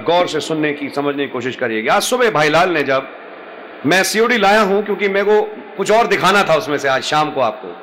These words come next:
मैं दिखाऊंगा भी, लेकिन सुबह भाई लाल ने actually खुलवाया चर्च ऑर्डर को पढ़ने के लिए। तो भाई लाल ने कहा, आप लोग सामने सुन ही रहे थे सुबह, तीन सौ तिरपन पेज निकाले सीओडी का। तो मैंने अपनी किताब खोली, तीन सौ तिरपन पेज निकाला,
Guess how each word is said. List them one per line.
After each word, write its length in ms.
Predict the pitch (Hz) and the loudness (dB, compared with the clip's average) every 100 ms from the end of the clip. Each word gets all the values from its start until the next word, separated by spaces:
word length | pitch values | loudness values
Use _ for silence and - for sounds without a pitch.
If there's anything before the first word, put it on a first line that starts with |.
| - - 190 | -18 -6 -2
मैं 100 | 190 | 0
दिखाऊंगा 420 | 147 208 220 147 | 2 4 4 2
भी, 120 | 101 - - - - - - - - | 0 -12 -16 -16 -16 -16 -16 -12 -2
लेकिन 180 | 190 214 | 0 2
सुबह 180 | 220 233 | 4 4
भाई 200 | 196 190 | 2 4
लाल 220 | 208 233 | 4 4
ने 300 | 180 165 196 - 143 | 2 2 -2 -4 -2
actually 280 | 156 190 180 | -2 -2 -2
खुलवाया 360 | 156 156 160 180 | 0 2 4 4
चर्च 260 | 175 165 156 | 2 0 2
ऑर्डर 220 | 156 165 | 0 0
को 140 | 165 | -2
पढ़ने 320 | 151 143 170 | -2 0 0
के 140 | 175 143 | 0 -2
लिए। 220 | 135 117 87 - - - - - - - - | -2 -4 -6 -16 -20 -20 -20 -20 -20 -12 0
तो 160 | 180 170 | 2 2
भाई 200 | 147 165 | 4 4
लाल 200 | 180 202 | 4 4
ने 120 | 190 | 2
कहा, 280 | 165 147 147 165 208 - - | 2 4 4 4 0 -8 -6
आप 160 | 131 131 | -4 0
लोग 100 | 143 | 0
सामने 200 | 147 147 | 0 -4
सुन 220 | 147 156 | -4 -2
ही 60 | 196 | -2
रहे 100 | 156 | -4
थे 120 | 139 | -6
सुबह, 260 | 123 123 143 185 - - | -6 -4 -4 -6 -10 -4
तीन 160 | 185 | -2
सौ 100 | 175 | 0
तिरपन 320 | 180 190 190 | 0 0 0
पेज 220 | 175 165 151 | -2 -2 0
निकाले 420 | 143 135 135 151 - - - - - - - | 0 0 0 -4 -8 -20 -20 -20 -20 -20 -8
सीओडी 380 | 165 170 156 143 | -2 0 0 -2
का। 140 | 123 95 - - - - - - - - - | -4 -6 -12 -20 -20 -20 -20 -20 -20 -14 -4
तो 80 | 160 | 0
मैंने 420 | 175 208 226 220 | 2 4 4 2
अपनी 320 | - 156 180 | 0 -2 0
किताब 340 | 180 180 196 | 0 2 2
खोली, 300 | 190 202 220 | 2 -2 -2
तीन 180 | 226 220 | -4 -2
सौ 100 | 196 | -2
तिरपन 360 | 214 214 214 214 | 0 0 0 0
पेज 180 | 220 214 | 2 2
निकाला, 420 | 220 240 233 | 4 4 6